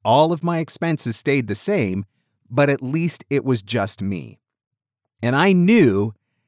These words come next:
that in the absolute thermonuclear situation, like, if the worst of the worst of the worst possibly happened, I could still go home again if I needed to.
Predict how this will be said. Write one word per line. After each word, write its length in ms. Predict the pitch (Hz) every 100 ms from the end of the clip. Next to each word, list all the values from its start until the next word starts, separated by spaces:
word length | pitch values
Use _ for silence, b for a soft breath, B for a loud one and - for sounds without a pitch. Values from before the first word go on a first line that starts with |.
| _ _
that 180 | 123 151
in 180 | 156 147
the 160 | 143 -
absolute 680 | 165 202 - 196 165 147 -
thermonuclear 1120 | - 160 190 220 226 196 175 202 202 180 175
situation, 760 | - 160 - 139 127 104 92 82
like, 220 | 113 131
if 140 | 143
the 120 | 143
worst 520 | 143 143 190 220 196 -
of 160 | 147 131
the 100 | 127
worst 460 | 120 160 170 - -
of 140 | 123
the 100 | 117
worst 540 | 113 117 143 107 - - _ _ -
possibly 540 | - 151 - 180 185
happened, 500 | 139 110 92 69 - _ _ _ _ _ _ _ _ -
I 100 | 117
could 160 | 127
still 260 | - 131 117
go 200 | 117 107
home 260 | 107 95
again 240 | 82 65 65
if 120 | -
I 100 | 87
needed 280 | 87 78 76
to. 260 | - -